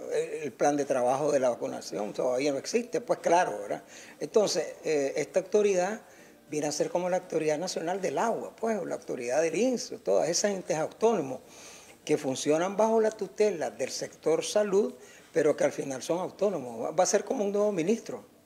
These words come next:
y eso habría que ver el costo para los presupuestos de la República, que ya están apretados y deficitarios. Entonces, creo yo que en estos momentos de lo que debería hacer el minsa es asumir bien su responsabilidad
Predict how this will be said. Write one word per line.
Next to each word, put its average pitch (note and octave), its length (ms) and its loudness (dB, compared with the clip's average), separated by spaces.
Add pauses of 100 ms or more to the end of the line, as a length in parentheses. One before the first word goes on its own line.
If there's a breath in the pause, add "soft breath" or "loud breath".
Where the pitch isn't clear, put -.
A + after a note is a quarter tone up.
(160)
y C3+ 140 -4
eso F3 180 0
habría F3+ 300 4
que G3 100 2
ver F#3 320 4 (240 loud breath)
el D3+ 160 -4
costo F#3+ 380 0
para C#3 200 -2
los C3 140 -8
presupuestos D3 720 -6
de D3 80 -4
la C3 140 -4
República, D#3+ 580 -2
que C3 120 -6
ya B2+ 100 -4
están D#3 260 -6
apretados D#3+ 680 2
y E3 60 0
deficitarios. C3+ 800 -4 (400 loud breath)
Entonces, F3 400 -2 (200)
creo G3 260 4
yo E3+ 200 0
que E3 360 -2 (540 loud breath)
en G3 120 0
estos B3+ 220 6
momentos G#3+ 500 2
de G3+ 80 4
lo F#3+ 80 0
que F3 100 4
debería E3 260 6
hacer G3 180 2
el F#3+ 100 0
minsa F3+ 400 -2
es F3 140 -4
asumir F3 420 -2
bien D#3+ 300 -2
su D#3 100 -8
responsabilidad C3+ 960 -6